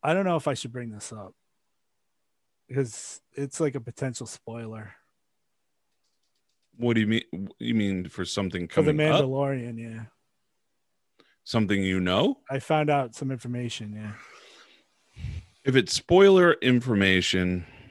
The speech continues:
Speaker 1: It's not, there's no exact details, but it's just something I'm pretty sure about.
Speaker 2: Right. Well, everybody has a fair warning then. Um, actually, why don't we, why don't we save that for the end?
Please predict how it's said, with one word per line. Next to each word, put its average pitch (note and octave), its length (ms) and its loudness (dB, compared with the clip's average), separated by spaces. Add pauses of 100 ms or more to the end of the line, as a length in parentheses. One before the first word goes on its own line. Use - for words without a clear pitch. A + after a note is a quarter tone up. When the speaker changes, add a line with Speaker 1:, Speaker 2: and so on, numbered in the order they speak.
(720)
Speaker 1:
It's D#3 220 2
not, G3+ 260 8
there's C#3+ 220 4
no F3+ 200 10
exact C#3 480 2
details, D#3 720 2
but A#2 160 -4
it's A2 180 -6
just - 280 -6
something C3+ 360 -2
I'm A2+ 140 -6
pretty A2+ 240 -8
sure A2+ 480 -8 (1400)
about. A2+ 340 -4
Speaker 2:
Right. G#2 160 6 (280)
Well, A2 320 4 (680)
everybody B2+ 480 6
has A2 220 4
a G2 60 0
fair A#2+ 600 4
warning F#2+ 540 0
then. D#2+ 440 -4
Um, E2 640 -2
actually, D3 300 2
why B2 160 6
don't F#3 160 4
we, E3 140 2
why A#2+ 220 4
don't F3+ 140 2
we D#3 140 4
save A#2+ 500 4
that F2+ 320 2
for - 140 -6
the E2 180 -2
end? D2+ 320 -4